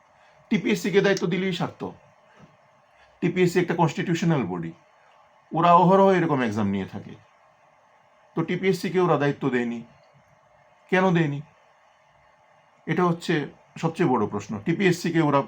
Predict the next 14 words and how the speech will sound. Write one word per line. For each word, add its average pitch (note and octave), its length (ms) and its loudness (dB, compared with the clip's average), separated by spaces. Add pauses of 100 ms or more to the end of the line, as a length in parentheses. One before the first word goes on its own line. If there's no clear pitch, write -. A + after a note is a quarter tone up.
(240)
দায়িত্ব A#2 280 -4
দেয়নি। F2 280 -4 (920)
এরপর D3+ 500 2
ওরা D#3+ 160 2
যখন E3+ 280 2
সেই E3+ 200 0
দায়িত্বটা C3+ 500 0
নিজেদের A#2+ 580 0
ঘাড়ে G#2+ 260 0
নিল, A#2+ 260 0 (720)
নিজেদের C3+ 580 2
ঘাড়ে A#2+ 260 2
নেবার C#3+ 300 2
পর A2+ 240 -4